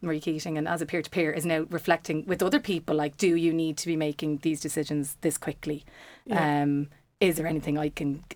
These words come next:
Speaker 1: I can offer in terms of support from that side of things? Because I've been through it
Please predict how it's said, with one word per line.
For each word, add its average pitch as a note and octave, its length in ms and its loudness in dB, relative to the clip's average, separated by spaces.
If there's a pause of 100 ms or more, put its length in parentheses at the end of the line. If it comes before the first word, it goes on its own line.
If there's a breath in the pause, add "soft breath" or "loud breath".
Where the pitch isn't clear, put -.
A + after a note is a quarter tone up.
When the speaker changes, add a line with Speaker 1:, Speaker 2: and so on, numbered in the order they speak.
Speaker 1:
I F3 100 -4
can F3 160 -2
offer D#3+ 360 4
in D3+ 120 0
terms D3+ 300 -4
of D3 120 -2
support D#3 520 0
from D#3+ 120 -2
that D3+ 200 0
side D3+ 200 -4
of D3 60 -8
things? C#3+ 220 0
Because D#3+ 220 -2
I've D3 160 -2
been D#3 200 2
through D3+ 300 -2
it - 260 -10